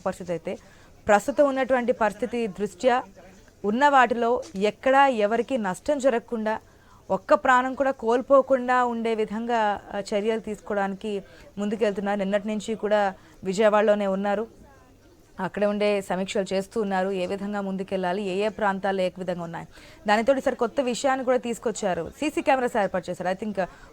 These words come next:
వన్ ఫార్టీ వరకు సీసీ కెమెరాస్ ఏర్పాటు చేశారు. చాలా వరకు నిన్నటి నుంచి సిగ్నలింగ్ వ్యవస్థ లేదు, సిగ్నల్ లేదు, పవర్ లేదు, ఏమీ లేదు, కాబట్టి ఎవరెక్కడున్నారో కూడా తెలియనటువంటి పరిస్థితి. So ఈ సీసీ కెమెరాల ద్వారా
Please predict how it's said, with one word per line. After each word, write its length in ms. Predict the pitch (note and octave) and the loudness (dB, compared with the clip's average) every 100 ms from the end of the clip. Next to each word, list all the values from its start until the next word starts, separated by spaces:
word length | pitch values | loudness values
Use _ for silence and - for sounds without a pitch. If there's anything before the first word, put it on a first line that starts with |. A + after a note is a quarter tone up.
| D#3+ | -6
వన్ 120 | F3+ | 0
ఫార్టీ 240 | G#3+ G#3 | 2 2
వరకు 220 | G#3+ A3 | 0 -2
సీసీ 240 | A#3+ A#3+ C4+ | -4 -6 -2
కెమెరాస్ 380 | B3+ A#3 A3+ A3 | 0 0 0 0
ఏర్పాటు 400 | G3 A3 G#3 G3+ | 0 0 -2 -4
చేశారు. 380 | F#3+ F#3+ E3+ E3+ - - - | -4 -4 -4 -8 -16 -18 2
చాలా 180 | A3+ B3+ | 6 6
వరకు 240 | C4+ C4 C4 | 6 2 -2
నిన్నటి 260 | A#3+ A#3+ | -6 -6
నుంచి 160 | B3+ C4 | -6 -6
సిగ్నలింగ్ 480 | - G3+ B3+ C4+ A#3+ | -6 -2 -2 -2 0
వ్యవస్థ 320 | G#3+ A3 C4 | 0 0 -2
లేదు, 160 | A3+ | -2
సిగ్నల్ 460 | A3 G#3+ G#3 A#3+ A#3 | -2 -6 -4 -2 -2
లేదు, 320 | G#3+ G#3 A3 - | -2 -2 -4 0
పవర్ 280 | G3+ G#3 B3 | 2 4 2
లేదు, 240 | A#3 G#3 | 0 -2
ఏమీ 260 | G#3 G#3 A3+ | -2 -2 -2
లేదు, 200 | A3 G#3 | -2 -2
కాబట్టి 460 | G3+ G3 G3+ A#3+ A3+ - - | -2 -2 -2 -6 -8 -12 -2
ఎవరెక్కడున్నారో 560 | F#3+ F#3+ A3 A3 A3+ A#3 | 0 2 0 0 -2 2
కూడా 140 | C4 | 2
తెలియనటువంటి 520 | B3 A3 A#3 G#3 G#3 | 2 0 0 -2 -2
పరిస్థితి. 500 | G3+ F#3+ G3 F#3 E3 - - - - | 0 -2 -4 -8 -8 -10 -18 -20 0
So 60 | A#3+ | 0
ఈ 120 | A#3 | 2
సీసీ 300 | C4+ C#4+ D#4 | -2 -2 -2
కెమెరాల 560 | - C4 B3+ C4 C4 | 2 2 4 4 4
ద్వారా 560 | A#3+ G3+ G#3+ A3 B3 C4+ | 4 4 6 6 4 2